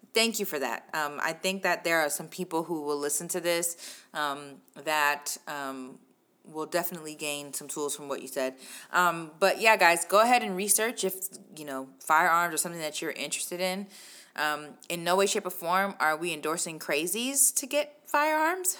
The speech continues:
But, um, if you are a law-abiding citizen,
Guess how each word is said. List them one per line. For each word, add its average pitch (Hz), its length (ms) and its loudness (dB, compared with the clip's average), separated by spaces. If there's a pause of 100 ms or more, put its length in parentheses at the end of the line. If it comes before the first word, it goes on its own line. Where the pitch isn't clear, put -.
But, 190 360 2
um, 160 180 -2
if 156 160 -10
you 175 140 -2
are 180 100 8
a 175 80 6
law-abiding 165 520 4
citizen, 170 600 -4